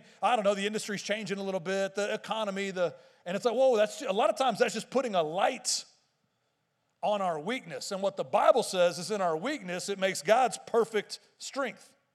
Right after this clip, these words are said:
Another translation, it says it unleashes a portal of his power. So now it's like, "Okay, God, here, here's where I could be concerned. I'm not anxious 'cause I'm anxious for nothing. Here's, he, God, I'm, I'm admitting to you, this is, this is the hesitation that I'm showing."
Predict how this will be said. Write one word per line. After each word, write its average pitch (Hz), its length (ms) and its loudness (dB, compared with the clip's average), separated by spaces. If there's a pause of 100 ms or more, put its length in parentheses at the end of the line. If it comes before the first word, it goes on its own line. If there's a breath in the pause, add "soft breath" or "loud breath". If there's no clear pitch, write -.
(1000)
Another 254 160 0
translation, 202 500 -2
it 170 60 -10
says 196 240 -2
it - 80 -10
unleashes 208 600 0
a 175 60 -4
portal 247 560 2
of 220 220 -2
his 208 240 -6
power. 208 480 -6 (1120)
So - 160 -4
now 269 200 4
it's - 100 0
like, 220 160 0
"Okay, 247 280 4
God, 214 220 6
here, 269 100 -2
here's 226 340 -2
where 233 320 4
I 220 200 6
could 226 340 -4
be 240 140 -4
concerned. 208 640 -2 (680)
I'm 185 140 -4
not 262 140 2
anxious 247 360 0
'cause 180 140 -4
I'm 208 140 2
anxious 202 260 -6
for 190 120 -10
nothing. 220 260 0
Here's, 208 220 -4 (180 loud breath)
he, 240 80 -4
God, 220 180 6
I'm, 220 160 4
I'm 208 140 4
admitting 214 560 0
to 208 100 -8
you, 170 160 -6
this 208 200 -2
is, 202 260 -6 (280 soft breath)
this 220 160 -2
is 202 80 -4
the 190 100 2
hesitation 214 580 0
that 185 80 4
I'm 170 160 4
showing." 151 400 0